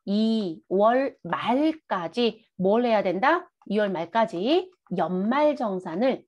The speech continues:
끝내야 됩니다. 그래서 이게 일종의 확정신고란 말이에요.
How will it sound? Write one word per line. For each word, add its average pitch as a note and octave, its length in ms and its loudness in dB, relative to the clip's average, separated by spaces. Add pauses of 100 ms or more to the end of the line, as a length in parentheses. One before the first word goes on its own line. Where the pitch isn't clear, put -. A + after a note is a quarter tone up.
(160)
끝내야 G#4+ 560 -4
됩니다. D#3+ 640 -6 (520)
그래서 G#3+ 240 -2
이게 G#3 200 2
일종의 B3+ 440 2
확정신고란 C#4+ 800 0
말이에요. E3+ 560 0